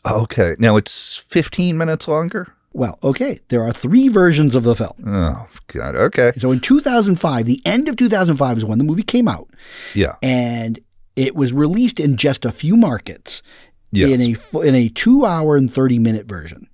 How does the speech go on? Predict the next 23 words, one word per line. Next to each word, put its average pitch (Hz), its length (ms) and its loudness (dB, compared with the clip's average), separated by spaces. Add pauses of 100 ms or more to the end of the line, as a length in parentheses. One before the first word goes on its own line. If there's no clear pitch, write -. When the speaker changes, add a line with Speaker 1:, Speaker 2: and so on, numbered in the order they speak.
(160)
Speaker 1:
Yes. - 460 -2
Speaker 2:
And 123 160 0
it 113 60 -4
was 117 100 -6
played 147 200 2
in 135 80 4
New 135 100 6
York 151 340 2
and 135 80 -2
L 127 220 2
A, 123 180 2
and 120 100 -2
it 123 60 0
actually 214 400 0
played 147 320 2
in 147 280 2
Boston 139 600 -2 (340)
with 135 140 0
the 131 80 2
two-hour 143 400 2
and 127 100 0
thirty-minute 120 460 2
version, 110 420 -6